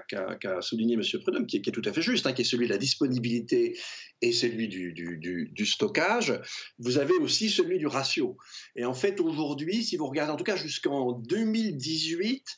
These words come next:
euh, la, ce qu'on a su faire à l'échelle mondiale,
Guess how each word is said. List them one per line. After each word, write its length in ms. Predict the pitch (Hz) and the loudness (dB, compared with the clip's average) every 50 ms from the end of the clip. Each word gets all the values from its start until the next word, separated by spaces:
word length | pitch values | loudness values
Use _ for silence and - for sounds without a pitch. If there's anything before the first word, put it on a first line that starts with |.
| - - - - - - - - - - - - - | -16 -18 -18 -18 -16 -16 -16 -16 -16 -18 -18 -8 -4
euh, 300 | - 131 131 127 135 135 139 | -2 0 0 0 -2 0 2
la, 540 | 135 135 135 131 135 127 120 117 113 110 107 110 107 107 104 101 101 101 92 - - - - - | 2 2 4 4 2 2 2 2 2 2 2 0 0 0 0 -2 -2 -4 -6 -8 -8 -10 -8 -4
ce 140 | - - - | -4 -4 0
qu'on 160 | - 147 147 | 0 0 0
a 40 | 147 | 0
su 180 | - - - | 0 -4 -6
faire 280 | - - - 196 160 143 | -2 0 0 0 2 2
à 80 | 120 | 2
l'échelle 400 | 117 120 120 120 - - 147 143 | 2 2 2 2 2 0 0 0
mondiale, 640 | 135 131 127 123 127 135 170 185 208 226 240 254 - | 2 0 0 0 0 0 0 2 2 0 0 -2 -6